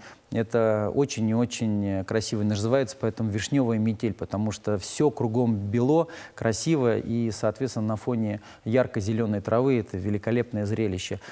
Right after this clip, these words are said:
Ну и, конечно, простирается над этой благодатной, трудолюбивой, э, э, землёй, э, голос русской песни. А, и, конечно, мы должны понимать, что истоки русской песни находятся в селе. И очень отрадно, что,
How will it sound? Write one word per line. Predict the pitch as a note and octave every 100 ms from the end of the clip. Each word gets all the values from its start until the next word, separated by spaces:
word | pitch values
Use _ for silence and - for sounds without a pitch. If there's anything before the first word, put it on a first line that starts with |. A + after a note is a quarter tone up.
| -
Ну | C3
и, | C#3
конечно, | B2+ B2+ C#3 - G#2
простирается | - - B2 B2+ A2 A2
над | A2 A#2+
этой | - G#2+ G2+ G2 F#2+ G2+ G2
благодатной, | A2+ A#2 B2+ C#3+ - A2
трудолюбивой, | G2 G2+ G#2+ A2 A#2+ A2 G#2 G2 F#2+
э, | F#2 F#2 F2+ F#2 - - - -
э, | G2 G2 F#2+
землёй, | G2+ A#2+ C3 D3+ D3 A#2
э, | G#2+ G2+ G2 F#2+ F2+ F2 F2
голос | A2 C3+ B2 -
русской | A#2 - A2
песни. | - G#2 - - E2 - - - - F#2+
А, | F#2+ F2
и, | B2
конечно, | C#3 D#3 - A#2+
мы |
должны | A2+ A#2 B2+
понимать, | - A2+ A#2 A#2+
что | - A2
истоки | G#2+ - D#3+ D#3+
русской | G#2+ F#2 A2 -
песни | - C3+ -
находятся | G2+ G2 A#2 G#2+ -
в | G2
селе. | - G#2 G2 F2
И | F#2 A#2
очень | C3 C#3 A#2+
отрадно, | A2+ C3+ D3+ C#3+ A#2
что, | - A#2+ G#2+